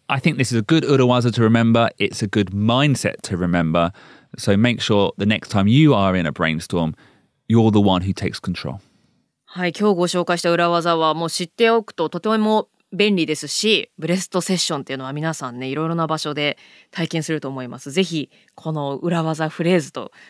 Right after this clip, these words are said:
Speaker 2: 今日のマインドセット、とにかく最初に喋ってしまえというのを覚えておいていただけたらと思います。
Speaker 1: So that was our first episode on brainstorming. In our next episode, we're gonna look at how to give an opinion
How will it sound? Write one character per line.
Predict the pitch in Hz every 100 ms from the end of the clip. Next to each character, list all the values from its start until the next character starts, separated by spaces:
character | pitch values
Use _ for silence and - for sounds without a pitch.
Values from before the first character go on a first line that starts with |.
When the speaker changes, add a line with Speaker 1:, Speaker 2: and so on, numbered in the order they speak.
| _ -
Speaker 2:
今 | 208
日 |
の | 160
マ | 165
イ | 185
ン |
ド | 185
セ | 190
ッ |
ト、 | 170 143
と | 311
に | 370
か | 226
く | -
最 | 214
初 | 240
に | 262
喋 | - 208
っ |
て | 392 370
し | -
ま | 127 110
え |
と | 165 -
い | 92
う |
の | 69 64
を |
覚 | 143 147
え | 147
て | 139
お | 131
い |
て | -
い | 135
た | 135
だ | 165
け | 202 208
た | 220
ら | 220
と | 196
思 | 185 170 143
い |
ま | 135 104
す。 | - - _ _ _ _ _ _
Speaker 1:
So | 120
that | 170
was | 151
our | 139
first | - 160 170 165 - - -
episode | 135 135 117 131 127 -
on | 107 110 104 - -
brainstorming. | 113 110 104 - 113 123 165 180 _ _ _ _ -
In | 117
our | 110 107
next | 131 185 - -
episode, | 101 104 98 92 92 90
we're | 92 113 117
gonna | 110
look | 107 110 -
at | 104 -
how | - 135 147
to | 131
give | 127 120
an | 113
opinion | 101 - 175 143 101 107